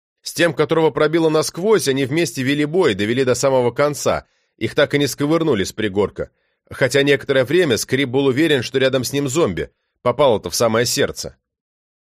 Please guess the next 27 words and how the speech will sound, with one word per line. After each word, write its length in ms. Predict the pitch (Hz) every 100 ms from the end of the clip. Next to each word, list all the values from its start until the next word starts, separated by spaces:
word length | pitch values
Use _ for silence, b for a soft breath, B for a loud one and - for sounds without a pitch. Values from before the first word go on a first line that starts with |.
| _
Только 240 | - 131 117
потом 300 | 143 165 135
выяснилось, 420 | 117 104 95 82
что 200 | - 101
выше. 340 | 87 - - _ _ _ _ _ _ _ _ _
А 100 | 127
который 300 | 127 175 240
показался 680 | 190 190 185 208 202 - 160
поправимо 540 | 143 160 180 185 180
побитым 480 | 147 160 151 170 165
осколками, 720 | 170 - 226 240 - 143 107
здесь 320 | 95 95 196
же 140 | 156 180
и 40 |
умер, 360 | 147 127 110 98
не 100 | 104
дождавшись 480 | 107 101 139 113 -
конца 340 | 107 95 113
боя. 420 | 92 87 73 69 _ _ _ _ _
Он 160 | 156
всё 200 | 185 185
звал 220 | 151 180 170
Скрипа, 640 | - 190 220 - 110 92
но 160 | 101 123
тому 260 | 151 165
было 180 | 139 123
некогда. 500 | 101 82 - 71 -